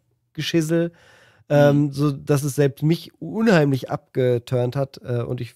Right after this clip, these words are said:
Speaker 1: wär so der Erste, der das vernünftig, äh, kaufen würde und, und, und irgendwie versuchen würde, da dann zu streamen. Ja, ähm, eine schwierige Geschichte, was das angeht, aber vielleicht ist es ja auch der Grund, weil sie vielleicht mit der Switch zwei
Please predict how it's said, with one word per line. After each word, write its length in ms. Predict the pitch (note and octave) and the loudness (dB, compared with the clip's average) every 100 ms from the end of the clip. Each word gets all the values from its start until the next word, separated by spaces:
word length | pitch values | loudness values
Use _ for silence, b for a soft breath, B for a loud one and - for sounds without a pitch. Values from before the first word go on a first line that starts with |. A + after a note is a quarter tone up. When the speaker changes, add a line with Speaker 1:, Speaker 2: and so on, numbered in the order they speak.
| _ | _
Speaker 1:
wär 200 | C3+ B2 | 0 0
so 100 | B2+ | -2
der 140 | B2 | -2
Erste, 280 | A#2+ C#3 C3 | -2 -4 -4
der 120 | A2+ | -4
das 160 | A#2 A2+ | -6 -6
vernünftig, 600 | C3 C3 - A#2 - _ | -4 -4 -6 -12 -14 _
äh, 340 | - B2 A#2+ - | -12 -10 -10 -12
kaufen 340 | - C3+ C#3 | -4 -2 -2
würde 240 | C3 C3+ B2 | -4 -4 -4
und, 220 | B2 A#2+ | -6 -8
und, 200 | B2 A#2+ | -10 -8
und 140 | A#2+ | -8
irgendwie 380 | A#2+ A#2+ A#2 A#2+ | -6 -8 -6 -8
versuchen 440 | A#2 C3 B2 C3 B2+ | -8 -6 -6 -6 -4
würde, 200 | B2+ A#2 | -6 -4
da 120 | A#2 | -4
dann 180 | A#2+ A2+ | -4 -8
zu 100 | B2 | -12
streamen. 400 | - C#3 C3 C3 b b b b b b b _ | -10 -6 -6 -8 b b b b b b b _
Ja, 340 | C3 E3 C3 F#2+ _ _ _ | 0 2 2 -2 _ _ _
ähm, 580 | D3+ D3 D3 C#3+ C#3 B2+ - - | 2 2 4 2 0 -4 -12 -4
eine 120 | D3+ | -4
schwierige 640 | - G3+ G3+ E3+ E3 D#3+ | -2 0 0 2 0 -2
Geschichte, 380 | D3 E3+ D#3+ D3 | -4 -6 -6 -2
was 120 | C3+ | -2
das 120 | D#3 D#3+ | -2 -4
angeht, 400 | D3+ D3+ D#3 D#3 | -4 -4 -4 -2
aber 480 | D3 D3+ D3+ - A2+ | 0 2 2 -2 -12
vielleicht 640 | - - C3+ A#2+ F#2 E3+ - | -14 -4 -2 -2 -2 -6 -8
ist 160 | B3 | -12
es 100 | C#4+ | -10
ja 140 | A#3+ - | -8 -6
auch 180 | A#3+ - | -8 -6
der 120 | G#3+ | -8
Grund, 320 | G3+ A#3 A3+ | -6 -10 -6
weil 160 | G3+ G3 | -6 -6
sie 140 | G3+ | -8
vielleicht 300 | - F#3 F3 | -8 -8 -6
mit 100 | F3+ | -8
der 80 | F3+ | -8
Switch 340 | - F3+ - | -4 -6 -8
zwei 600 | - - B2 B2 D3 G#3+ | -20 -6 -2 0 -2 -4